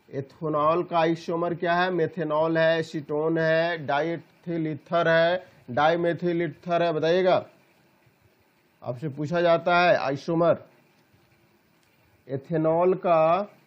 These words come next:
आइसोमर क्या है? कोई गलत नहीं करेगा, कोई गलत नहीं करेगा, बताइएगा सभी लोग।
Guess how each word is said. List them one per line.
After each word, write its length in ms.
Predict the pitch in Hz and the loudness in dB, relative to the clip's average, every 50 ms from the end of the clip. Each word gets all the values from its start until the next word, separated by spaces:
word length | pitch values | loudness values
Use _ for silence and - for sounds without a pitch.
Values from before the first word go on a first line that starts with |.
| _ _ _ _ _ _ _ _ _ _ _ _ _ _ _ _ _ _ _ _ _ _ _ _ _ _ _ _ _ _ _ _ _ _ _ _ _ - | _ _ _ _ _ _ _ _ _ _ _ _ _ _ _ _ _ _ _ _ _ _ _ _ _ _ _ _ _ _ _ _ _ _ _ _ _ -8
आइसोमर 580 | 120 135 151 135 - - 180 170 175 175 175 | -4 -4 -4 -4 -4 -4 -4 0 0 0 0
क्या 240 | 170 175 180 175 180 | 0 0 0 0 2
है? 340 | 185 185 180 147 113 110 - _ _ _ _ _ _ _ _ _ _ _ _ _ _ _ _ _ _ _ _ _ _ _ _ _ _ _ _ - | 2 2 2 0 0 -2 -8 _ _ _ _ _ _ _ _ _ _ _ _ _ _ _ _ _ _ _ _ _ _ _ _ _ _ _ _ -8
कोई 140 | 139 143 151 | -6 -4 -4
गलत 340 | 139 151 151 160 156 151 156 | -2 0 0 0 -2 -2 -2
नहीं 140 | 160 160 | -2 -2
करेगा, 480 | 139 160 151 156 156 151 156 156 165 185 202 - - _ _ _ _ _ _ _ _ _ _ _ _ _ _ _ _ _ _ _ _ _ _ _ _ _ _ _ _ _ _ _ - | 0 0 0 2 2 4 4 4 4 2 -2 -4 -10 _ _ _ _ _ _ _ _ _ _ _ _ _ _ _ _ _ _ _ _ _ _ _ _ _ _ _ _ _ _ _ -10
कोई 140 | 139 135 139 | -8 -6 -4
गलत 300 | 127 139 139 135 117 139 | -4 -2 -2 -4 -4 -4
नहीं 140 | 135 127 113 | -6 -6 -4
करेगा, 200 | 127 120 117 113 | -4 -4 -4 -6
बताइएगा 280 | 117 117 151 170 180 | -4 -2 -2 0 0
सभी 180 | 175 175 190 175 | 0 0 0 0
लोग। 180 | 156 127 110 | 0 -2 -4